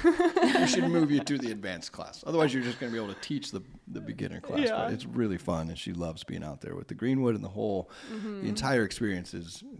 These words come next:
Speaker 2: to her, to her, you know, way more involved and, and more powerful than she expected it to be. And that was the whole
Speaker 1: Yeah.
Speaker 2: thing with ceramics. It was so cool. Is it?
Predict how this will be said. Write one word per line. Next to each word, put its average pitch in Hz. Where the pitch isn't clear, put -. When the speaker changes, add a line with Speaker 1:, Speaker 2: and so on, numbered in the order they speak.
Speaker 2:
to -
her, 82
to -
her, 85
you 95
know, 85
way 92
more 92
involved 87
and, 87
and 92
more 92
powerful 110
than 95
she 95
expected 90
it 85
to 92
be. 87
And 95
that 87
was 85
the 95
whole -
Speaker 1:
Yeah. 180
Speaker 2:
thing -
with -
ceramics. -
It -
was -
so 113
cool. -
Is -
it? -